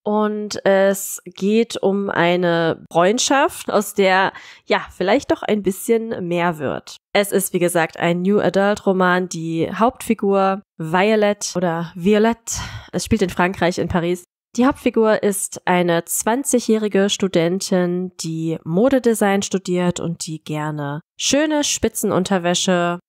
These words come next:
designen möchte oder entwerfen möchte. Und sie lebt zusammen mit ihrer Freundin Zoe und ihrem besten Freund Lone in einer W G. Ja, genau, sie wohnt mit ihrem besten Freund zusammen.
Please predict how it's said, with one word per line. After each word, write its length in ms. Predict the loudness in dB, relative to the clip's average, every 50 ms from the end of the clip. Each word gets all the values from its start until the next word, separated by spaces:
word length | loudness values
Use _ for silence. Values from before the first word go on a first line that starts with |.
| _ 0
designen 460 | 0 2 2 2 2 2 0 0 0
möchte 380 | 0 -2 -2 -2 0 0 0 0 0 _ _ _ -10 -8
oder 220 | -6 -6 -4 -4
entwerfen 480 | -4 -4 -4 -2 -2 -2 -2 -4 -4 -4
möchte. 360 | -2 -4 -2 0 0 0 0 -2 _ _ _ _ _ 0
Und 240 | 2 2 2 2
sie 120 | 2 2 2
lebt 260 | 4 2 2 0 0
zusammen 540 | 0 0 2 2 2 0 0 -2 -2 0 0
mit 160 | 0 0 0 0
ihrer 180 | 0 2 0
Freundin 580 | 0 -2 0 0 2 2 2 0 0 -2 -2 -4
Zoe 520 | -4 -2 0 2 2 2 2 2 2 0 -2 0
und 340 | 0 0 0 0 -2 -4 -2
ihrem 220 | -2 -2 0 0
besten 340 | 0 0 -2 -2 -6 -10 -10
Freund 420 | -8 -4 -2 -2 -2 -2 -4 -6 -8 -4
Lone 600 | -2 0 2 2 2 2 2 0 -2 -4 -8 -10 _ _
in 220 | -2 -2 -2 -2 -2 -2
einer 440 | -2 0 0 0 0 0 0 0
W 120 | -2 -2 -2
G. 320 | -2 -4 -6 -6 -6 -8 _ _ _ _
Ja, 400 | -2 0 2 2 2 2 2 0 -2 -6 -12 _ _
genau, 380 | -2 0 2 2 2 2 2 2
sie 180 | 2 0 0
wohnt 300 | 2 2 0 0 0 -4
mit 100 | -4 -2
ihrem 160 | 0 0 0
besten 300 | 0 0 -2 -2 -4 -8
Freund 320 | -6 -2 -2 -2 -2 -2 -4
zusammen. 420 | -8 -6 -4 -2 -2 -4 -4 -10